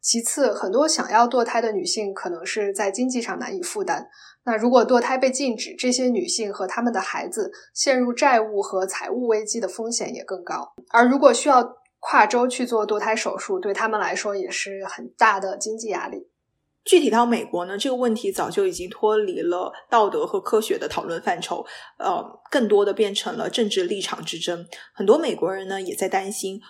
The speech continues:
Speaker 2: 堕胎权上开倒车，会不会也意味着像是同性恋、婚姻合法这样的议题又会被重新拿出来？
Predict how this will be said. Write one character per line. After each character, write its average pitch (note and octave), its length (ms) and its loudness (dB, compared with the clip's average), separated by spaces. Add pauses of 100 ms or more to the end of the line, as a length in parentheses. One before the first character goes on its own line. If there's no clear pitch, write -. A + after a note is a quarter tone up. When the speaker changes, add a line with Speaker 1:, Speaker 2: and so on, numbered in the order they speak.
Speaker 2:
堕 C#4+ 140 2
胎 C#4+ 180 2
权 F#3+ 300 -4
上 G3 240 0
开 G3+ 180 -2
倒 G3+ 220 2
车， F#3 220 -4
会 G#3+ 180 6
不 F#3+ 100 -2
会 F#3+ 220 2
也 E3+ 140 0
意 - 160 -2
味 F#3 200 2
着 E3+ 280 -2 (180)
像 G3 220 -2
是 G3+ 200 2
同 F#3 220 -8
性 A#3 240 -2
恋、 G3+ 420 2
婚 A#3+ 140 0
姻 B3 140 -6
合 F#3+ 240 -2
法 - 500 0
这 - 100 0
样 F#3+ 160 4
的 F#3 60 -6 (120)
议 G#3+ 120 -8
题 - 240 -10
又 G3 160 2
会 F#3+ 160 0
被 F3 140 0
重 F3+ 180 -6
新 - 180 -8
拿 F3 160 -6
出 - 200 -6
来？ - 180 -2